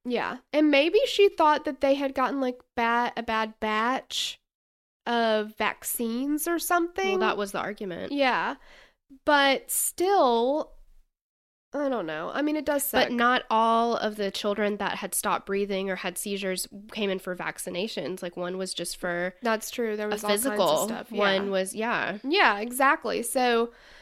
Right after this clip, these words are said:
Speaker 1: yeah, that's tough. I mean, I just, I do feel bad for her, though, because when they, you know, when the investigators were like, "By the way, you said you've never used this and it's eighty percent saline."
Speaker 2: Right.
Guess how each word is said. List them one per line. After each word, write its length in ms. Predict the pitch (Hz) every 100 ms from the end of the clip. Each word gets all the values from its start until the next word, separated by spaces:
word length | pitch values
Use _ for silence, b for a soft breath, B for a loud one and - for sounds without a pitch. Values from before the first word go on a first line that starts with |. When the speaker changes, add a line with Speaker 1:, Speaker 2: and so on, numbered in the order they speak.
| B B B B
Speaker 1:
yeah, 260 | 262 233 196
that's 300 | 240 254 -
tough. 300 | - 131 -
I 100 | 262
mean, 180 | 269 269
I 80 | 262
just, 380 | 254 247 - -
I 80 |
do 160 | 269 269
feel 160 | 269 226
bad 240 | 208 214
for 80 | 220
her, 180 | 214 208
though, 180 | 202
because 380 | 208 214 233 214
when 140 | 214 214
they, 400 | 208 208 208 202 - _ _ _ _
you 140 | 233 233
know, 320 | 226 220 220
when 160 | 214
the 100 | 208
investigators 720 | 202 208 202 202 196 190 190 196
were 120 | 202
like, 460 | 196 185 185 - - _ _ - 220
"By 200 | 220 208
the 100 | 202
way, 300 | 208 208 185
you 200 | 202 214
said 220 | - 202
you've 100 | 208
never 260 | 208 202 208
used 400 | 202 208 208 -
this 260 | 220 226 -
and 120 | 214
it's 160 | 202 -
eighty 240 | 190 208
percent 440 | 208 214 - 196 -
saline." 600 | 185 175 208 233 254 262
Speaker 2:
Right. 280 | 175 175